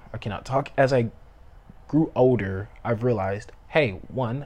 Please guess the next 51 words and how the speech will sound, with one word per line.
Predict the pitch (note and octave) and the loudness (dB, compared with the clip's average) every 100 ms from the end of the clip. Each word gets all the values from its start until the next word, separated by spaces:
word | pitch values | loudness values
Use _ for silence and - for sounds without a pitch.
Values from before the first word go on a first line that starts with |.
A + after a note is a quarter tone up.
| - | -10
I | A#2+ | -10
can | - B2+ | -4 -4
do | G#2 | -4
something | - - G2+ | -8 -10 -8
about | - E2+ | -6 -6
it. | A2+ - - - - | -8 -14 -20 -20 -16
Two, | - G3 C#3 B2 | -2 2 2 0
I | G#2 | -4
should | - - | -8 -10
not | F#2+ | -14
care | - G#2 | -10 -10
what | A2+ - - | -8 -10 -8
others | G#2 G2+ | -8 -8
think | - D#3 | -8 -8
of | G2 G2+ | -8 -10
me. | F#2+ C3 - | -12 -12 -12
As | A2 | -10
long | A2 G#2+ | -6 -6
as | F#2+ | -6
I'm | A2 | -8
happy | - A#2 A2 G2 | -6 -6 -6 -10
with | - | -10
myself, | G2+ - D3+ C3+ - - - - - - - - - - | -10 -8 -6 -6 -8 -18 -20 -20 -20 -20 -20 -20 -20 -14
I'm | G#2 G#2 G#2 | -10 -8 -8
good. | - A#2 - - - - - - - - | -4 -4 -4 -16 -20 -20 -20 -20 -20 -10
But | C3+ C#3 - | 2 4 4
I | G#2 | 2
obviously | G#2+ G2+ G#2+ | 0 -2 -8
wasn't | G2+ F#2+ G#2+ | -8 -8 -6
happy | G#2 F#2 | -6 -6
with | F#2 - | -10 -12
being | D#2 - | -12 -12
fat. | - F#2 - - | -8 -6 -8 -8
That's | - G#2 | -10 -10
just | - - | -12 -14
my | - | -14
personal | - - - - | -12 -12 -12 -10
opinion. | C3 G2+ F#2+ - - | -6 -6 -6 -12 -8
There's | A#2 | -2
nothing | B2+ G2+ B2 | -2 2 8
wrong | F#3+ | 8
with | G#2+ | 8
being | F2+ F2+ | -2 -8
fat. | G#2 F#2+ - - - | -8 -8 -10 -14 2
I | C#3 C3+ A#2 G#2 | 6 6 4 -2
just | G#2 G2+ - | -8 -10 -10
wasn't | G2+ F#2 - | -10 -10 -8
happy | G#2 F#2 E2+ | -8 -8 -10
with | E2 - - | -14 -16 -16
being | E3+ F2+ - | -14 -14 -14
fat. | - - - | -12 -12 -14